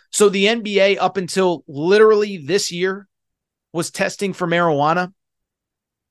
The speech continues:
And I'm not here to litigate whether it should be legal, should it not be legal. But there are states where it has been legal to smoke marijuana for a long time.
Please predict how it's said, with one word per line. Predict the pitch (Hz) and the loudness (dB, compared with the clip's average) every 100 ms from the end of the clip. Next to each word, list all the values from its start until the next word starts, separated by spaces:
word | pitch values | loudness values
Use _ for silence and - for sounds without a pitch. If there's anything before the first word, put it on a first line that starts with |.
| _ - | _ -2
And | 208 | 2
I'm | 214 | 2
not | 202 | 2
here | 185 190 | 2 2
to | |
litigate | 165 165 160 160 135 | 2 0 -2 -6 -4
whether | 156 147 | -2 -2
it | 139 | -2
should | 233 185 | -6 -8
be | 175 | -4
legal, | 170 156 | -4 -2
should | 135 143 | -6 -6
it | 131 | -2
not | 185 175 | -2 -2
be | |
legal. | 139 135 120 120 _ _ _ _ _ - | -4 -4 -6 -10 _ _ _ _ _ -2
But | 190 | 2
there | 226 233 | 4 4
are | 208 | 2
states | - 240 233 160 | 2 0 0 -2
where | 170 | 0
it | 175 | 0
has | 160 | -2
been | 175 165 | -4 -4
legal | 175 185 170 | -4 -2 -4
to | |
smoke | 147 170 156 | -4 -6 -4
marijuana | 170 151 165 185 156 | -4 0 0 0 -2
for | 156 | -4
a | 147 | -2
long | 139 147 | -4 -4
time. | 180 175 | -2 -4